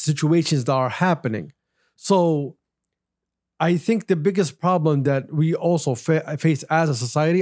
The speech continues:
away from the guys and how hard they're working trying to make something out of nothing, is we need to accept that going to the movie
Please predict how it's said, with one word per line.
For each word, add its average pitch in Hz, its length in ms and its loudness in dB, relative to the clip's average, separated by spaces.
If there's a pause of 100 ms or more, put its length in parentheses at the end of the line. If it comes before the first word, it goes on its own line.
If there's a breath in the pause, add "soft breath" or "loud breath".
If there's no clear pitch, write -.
(120)
away 139 200 0
from 151 200 -2
the 131 100 -2
guys 143 360 -2
and 123 240 0
how 127 220 -2
hard 131 200 0
they're 123 80 -2
working 131 280 -2
trying 131 180 -2
to 123 40 0 (100)
make 135 100 -2
something 151 280 -2
out 143 120 0
of 147 120 0
nothing, 214 320 -2 (800)
is 147 520 0 (720)
we 180 360 2
need 233 240 2
to 147 140 0
accept 151 460 -2
that 127 220 -2
going 165 380 2
to 160 120 -4
the 139 100 2
movie 190 520 0